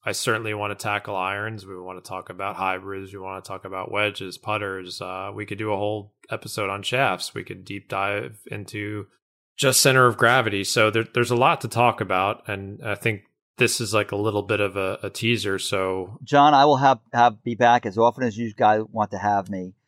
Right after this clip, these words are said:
Speaker 2: All those Twitter things, the one thing I saw that I, and I, and it's gotta be a whole separate episode, is how does a club fitter work with a teacher?
Speaker 1: Mm.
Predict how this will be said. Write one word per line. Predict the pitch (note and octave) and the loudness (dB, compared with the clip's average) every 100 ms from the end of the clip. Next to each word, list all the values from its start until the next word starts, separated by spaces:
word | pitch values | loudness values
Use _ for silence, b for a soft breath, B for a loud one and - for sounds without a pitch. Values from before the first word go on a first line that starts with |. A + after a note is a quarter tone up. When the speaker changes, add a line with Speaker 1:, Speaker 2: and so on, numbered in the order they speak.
| _ - | _ -2
Speaker 2:
All | C3 E3+ | 2 4
those | E3+ - | 4 2
Twitter | - D#3+ C#3+ | 0 4 4
things, | B2+ - G#2+ G2+ | 4 -2 -4 -4
the | - | -6
one | A2 B2+ C#3+ | 0 0 0
thing | C3 | 0
I | A#2+ A#2+ | 2 2
saw | - A#2+ | 2 2
that | G#2+ G#2+ | 4 4
I, | A2 | 4
and | - | 2
I, | A2+ | 0
and | G#2+ A2+ | 2 0
it's | A2+ | 0
gotta | - A2 | 0 0
be | |
a | G#2 | 0
whole | G2+ A2+ G#2+ | 2 2 0
separate | - G#2+ G#2 | -4 -4 -4
episode, | G#2 - - G2 F#2 _ _ _ - | -6 -8 -8 -8 -8 _ _ _ -4
is | A2+ G#2 _ _ | -2 -2 _ _
how | - C#3 | 4 6
does | G3 F3+ | 6 4
a | |
club | - D3+ C#3 | 0 2 2
fitter | D3 B2 | 2 2
work | A2 G#2+ | 2 -2
with | G#2+ | -4
a | G2 | -8
teacher? | - F2 - - _ _ - | -8 -10 -12 -20 _ _ -10
Speaker 1:
Mm. | G#2+ F#2+ | -8 -8